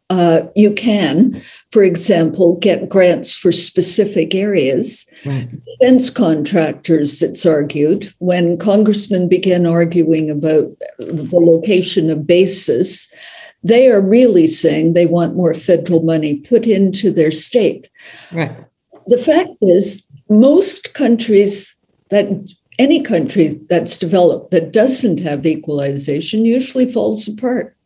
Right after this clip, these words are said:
Speaker 1: It needs that kind of link amongst the various entities in the federation. It's vital.
Speaker 2: Trevor, I'm assuming that you,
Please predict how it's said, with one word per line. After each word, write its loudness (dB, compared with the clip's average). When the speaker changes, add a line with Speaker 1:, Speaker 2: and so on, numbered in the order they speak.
Speaker 1:
It 2
needs 4
that -2
kind -2
of -2
link -2
amongst 0
the 0
various 2
entities -4
in 2
the -4
federation. -2
It's -4
vital. -2
Speaker 2:
Trevor, 0
I'm 2
assuming 0
that -2
you, 2